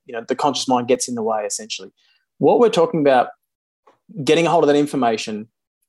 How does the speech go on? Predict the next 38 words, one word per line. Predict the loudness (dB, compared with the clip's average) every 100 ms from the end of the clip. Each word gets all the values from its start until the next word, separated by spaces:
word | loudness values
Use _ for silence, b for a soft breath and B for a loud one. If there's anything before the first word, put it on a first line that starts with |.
| _
and | -6 -4 -4
making | 0 0 2 4
it | 4
work | 4 4 4
for | 2 4
you. | 4 4 0 -4 _ _ _ _ _ -2
Think | -2 0
of | 0
this. | 2 2 0 -4 -10
It's | -12 -6
like | -2 -2 -4 _ _
information | -2 2 0 2 0
on | 0
that | 0
superconscious | 0 -2 -2 -2 -2 -2
level, | -2 -2 -6 _ _ _ _ _ _ _ _ _ -2
our | -2
words | 2 2 0
can't | -4 -6 -6
really | -4 -6
hold | -4 -6
a | -6
context | -10 -12 -12 -10 -8
to. | -6
We | -4
can't | 0 0 0
really | 2 4 4
put | 2 -2
words | 0 4 4 2 -2
to | -4
it. | -4
So | -2
we're | 0 0
trying | 0 -2
to | -2
understand | -4 -4 -8 -8
thing | -10 -10
from, | -10 -10